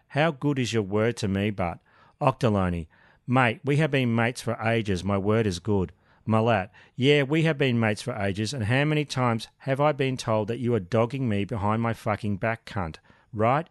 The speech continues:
You got me? Octoloni, yes. Malat, look at the ground. Do you understand what I'm saying to you?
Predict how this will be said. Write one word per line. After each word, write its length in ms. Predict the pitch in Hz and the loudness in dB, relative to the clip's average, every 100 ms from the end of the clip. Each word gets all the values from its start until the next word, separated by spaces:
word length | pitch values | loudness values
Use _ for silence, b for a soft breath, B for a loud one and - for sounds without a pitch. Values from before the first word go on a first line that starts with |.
| _ | _
You 160 | 117 104 | -4 2
got 220 | 120 135 | 2 2
me? 240 | 135 156 b b - | -2 -4 b b -6
Octoloni, 540 | 120 - 104 101 92 87 | -4 -2 0 0 0 -2
yes. 480 | 110 98 - - b b b b | -2 -2 -4 -12 b b b b
Malat, 360 | 110 117 117 90 B B | -2 2 0 -2 B B
look 180 | 131 151 | -2 -2
at 60 | 156 | -2
the 80 | 120 | -2
ground. 440 | 117 113 113 98 | 2 4 2 0
Do 100 | 113 | 0
you 140 | 131 | -2
understand 560 | 160 139 131 - 117 117 | -2 -2 -4 -2 -2 0
what 100 | 107 | -2
I'm 100 | 101 | -4
saying 380 | - 110 107 107 | -2 -2 0 -2
to 140 | - | -4
you? 220 | 92 82 | -4 -4